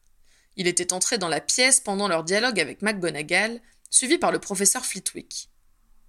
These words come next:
Nous profitons de la récréation pour venir vous dire bonjour »,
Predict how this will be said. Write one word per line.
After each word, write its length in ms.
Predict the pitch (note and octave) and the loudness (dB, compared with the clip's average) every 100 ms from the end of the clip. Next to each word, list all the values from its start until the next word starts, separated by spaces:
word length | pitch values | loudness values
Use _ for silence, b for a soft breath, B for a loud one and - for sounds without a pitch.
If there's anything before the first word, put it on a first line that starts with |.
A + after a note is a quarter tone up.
| _ _ _ _ _ _ | _ _ _ _ _ _
Nous 120 | G#4 C5+ | -2 0
profitons 440 | - F#4 F4+ E4+ | 0 0 0 0
de 80 | C4+ | 2
la 120 | A#3+ | 0
récréation 640 | A3+ B3 - G#3 G3 - A#4+ A#4+ | 0 -2 2 4 4 4 0 -4
pour 140 | A#3+ | -4
venir 300 | G#3 C4 G4 | -2 0 0
vous 120 | B3+ B3 | 0 -2
dire 160 | F#3+ | -2
bonjour », 600 | F3 B3 D4 C5+ D4 - | -4 -2 0 2 0 -6